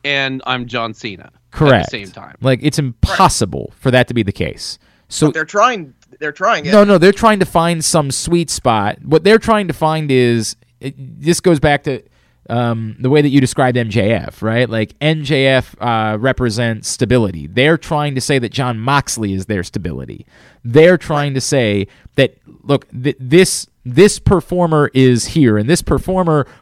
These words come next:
Speaker 2: will delay his vacation for you, and this is the guy that you can count on. That they're playing a stability story about Jon Moxley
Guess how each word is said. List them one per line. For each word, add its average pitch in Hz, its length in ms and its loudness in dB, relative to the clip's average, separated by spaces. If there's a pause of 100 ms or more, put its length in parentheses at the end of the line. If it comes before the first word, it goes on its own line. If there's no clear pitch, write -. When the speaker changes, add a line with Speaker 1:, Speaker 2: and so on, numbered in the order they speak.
Speaker 2:
will 131 80 2
delay 131 380 6
his 160 200 4
vacation 139 640 0
for 120 160 -6
you, 101 340 0
and 101 180 -6
this 196 240 4
is 175 140 -2
the 151 100 -6
guy 143 180 0
that 131 120 -6
you 120 100 -4
can 120 140 -12
count 156 340 0
on. 90 200 -10
That 127 160 -6
they're 190 180 4
playing - 600 -8
a 143 80 -4
stability 139 680 0
story 82 520 -6 (300)
about 143 300 4
Jon 131 240 -2
Moxley 123 580 -2